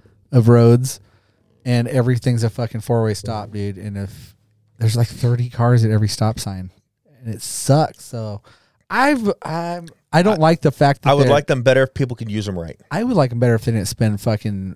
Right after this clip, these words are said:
Speaker 1: two million dollars to fucking make 'em all fancy.
Speaker 2: They're talking
Speaker 1: Like
Speaker 2: about putting one right here on Maple Grove and, and fucking Victory or something.
Speaker 1: Dude, have you seen the ones in, like, Europe and shit?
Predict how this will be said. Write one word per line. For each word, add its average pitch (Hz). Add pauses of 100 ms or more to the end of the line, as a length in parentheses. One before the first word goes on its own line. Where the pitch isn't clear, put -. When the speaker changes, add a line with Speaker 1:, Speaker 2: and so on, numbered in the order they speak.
(140)
Speaker 1:
two 131
million 110
dollars 104
to -
fucking 95 (560)
make 123
'em 120
all 107
fancy. 117 (120)
Speaker 2:
They're 143
talking 156
Speaker 1:
Like 113
Speaker 2:
about -
putting 123
one 123
right 120
here 123
on 110
Maple 113
Grove 110
and, 101
and 104
fucking 90 (220)
Victory 92
or 90
something. 92
Speaker 1:
Dude, 226
have 190
you 190
seen 214
the 202
ones 196
in, 175
like, 151
Europe 143
and 151
shit? 156